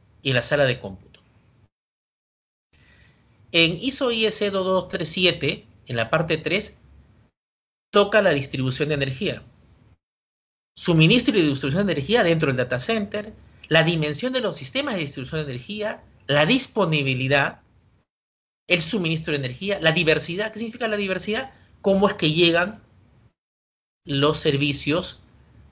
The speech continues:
con un solo camino, con dos caminos, con una subestación externa, con una subestación interna, con dos?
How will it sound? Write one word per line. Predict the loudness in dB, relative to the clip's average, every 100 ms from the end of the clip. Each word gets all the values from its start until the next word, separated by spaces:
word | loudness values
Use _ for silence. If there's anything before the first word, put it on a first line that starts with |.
| _
con | 0 4
un | 4 4
solo | 4 2
camino, | 2 0 0 0 -2 -2
con | -2 0
dos | 0 0
caminos, | 2 2 2 2 2 0
con | 4 6
una | 8 4
subestación | 2 -2 -2 -4 -2
externa, | -2 2 2 2 -2
con | -4 -2
una | -2
subestación | -4 -8 -8 -8
interna, | -6 0 0 2
con | -2 0 4
dos? | 4 2 -4